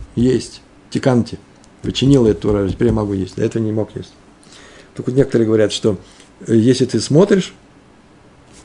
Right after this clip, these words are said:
и они разделены, ну, примерно в одном месте, то ты должен это видеть. То есть тогда можно это отделение. Э, если я ушёл в другое место, я этого не могу сделать. Рая должна быть. А некоторые говорят, «Да нет, неважно рая, главное, чтобы они были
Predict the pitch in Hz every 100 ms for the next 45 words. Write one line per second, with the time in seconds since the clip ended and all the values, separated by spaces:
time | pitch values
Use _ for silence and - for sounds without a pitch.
0 | - 113 117 113 104 101 107 113 165 208
1 | - - _ - - 143 240 196 139 135
2 | 120 104 - - - - - - - -
3 | - - _ - - 104 113 104 123 143
4 | 156 190 101 80 82 - - - - _
5 | _ - - - 120 135 139 117 117 120
6 | 113 104 87 85 - - - - - -
7 | - - 107 104 98 98 95 95 95 92
8 | 92 92 92 107 123 - 131 135 127 127
9 | 139 160 190 113 101 110 110 107 104 92
10 | 87 - - - _ _ _ - - -
11 | - - - _ _ - - 98 101 113
12 | 92 92 82 73 - - - 117 117 113
13 | 110 104 151 139 95 175 208 117 117 107
14 | 104 92 101 143 127 127 127 120